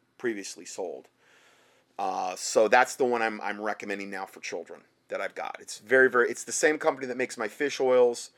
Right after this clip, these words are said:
the Pharmex fish oils, uh, that I've mentioned in previous studies. It's the best fish oil I've,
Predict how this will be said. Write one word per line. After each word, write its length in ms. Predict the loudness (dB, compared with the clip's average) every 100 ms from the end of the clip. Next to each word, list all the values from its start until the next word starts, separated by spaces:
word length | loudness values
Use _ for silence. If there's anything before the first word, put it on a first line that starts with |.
| _ _ _ -14
the 60 |
Pharmex 440 | -2 -2 0 -4 -6
fish 240 | -6 -4
oils, 440 | -2 0 0 -2 -14 _ _ _ _ _
uh, 360 | -14 -8 -8 -8 -12 -4
that 120 | 0
I've 200 | 0 -2
mentioned 420 | -6 -6 -8 -10
in 80 | -10
previous 340 | -10 -10 -10
studies. 520 | -4 -2 -2 -8 -14 -14
It's 160 | -14
the 60 | 0
best 280 | 2 2 -2
fish 220 | -6 -2
oil 120 | -2
I've, 120 | -2